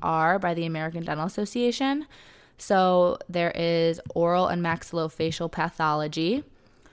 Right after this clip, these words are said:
oral and maxillofacial radiology, oral medicine, oral facial pain, pediatric dentistry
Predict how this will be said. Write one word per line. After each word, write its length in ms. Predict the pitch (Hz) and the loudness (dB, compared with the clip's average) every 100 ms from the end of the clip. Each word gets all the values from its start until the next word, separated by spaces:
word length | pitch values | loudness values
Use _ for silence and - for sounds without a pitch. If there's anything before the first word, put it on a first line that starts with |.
| - _ - | -20 _ -2
oral 300 | 175 175 170 | 0 2 2
and 140 | 170 | 0
maxillofacial 1040 | 165 165 - 165 165 165 160 - 160 156 | -2 -4 -4 -4 -4 -4 -4 -2 -2 -2
radiology, 1040 | 165 175 226 220 160 151 156 156 156 165 214 - - - - - _ - | -2 0 2 2 2 2 -2 -2 -2 -2 -6 -12 -20 -20 -20 -20 _ -2
oral 260 | 165 165 | 2 2
medicine, 800 | 165 160 170 - 208 240 294 269 - - - - - | 2 0 -2 0 0 0 -2 -4 -14 -20 -20 -20 -2
oral 240 | 180 170 | 2 4
facial 340 | 170 165 170 170 | 4 0 -2 -6
pain, 600 | - 196 160 151 208 254 - _ - - - - | -6 -4 -4 -2 -4 -6 -10 _ -18 -18 -20 -14
pediatric 580 | - 226 247 220 208 190 | -2 2 4 2 2 -2
dentistry 840 | 175 156 160 - - 156 156 190 | -2 -4 -4 -6 -4 -2 0 -4